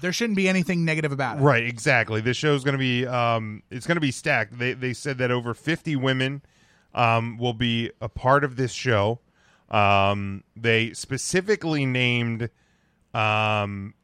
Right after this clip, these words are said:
Speaker 2: you know, they said every woman on the roster will be on hand. They said, obviously, including,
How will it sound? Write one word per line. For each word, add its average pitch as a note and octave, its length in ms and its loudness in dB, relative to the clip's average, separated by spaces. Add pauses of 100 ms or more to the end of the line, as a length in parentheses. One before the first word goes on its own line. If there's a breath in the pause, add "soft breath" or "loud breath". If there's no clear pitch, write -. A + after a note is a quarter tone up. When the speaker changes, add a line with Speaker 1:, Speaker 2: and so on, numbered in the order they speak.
(340)
Speaker 2:
you B2+ 120 -4
know, A#2 100 0
they A#2 100 0
said B2+ 180 -2
every C3+ 500 0
woman C3 260 -2
on B2+ 80 0
the A#2+ 80 0
roster A#2+ 340 0
will A2+ 60 -4
be A#2 120 0
on A2 140 2
hand. G2+ 280 -4
They G2+ 180 -4
said, G#2 200 -6
obviously, G#2 420 -4
including, G2+ 460 -4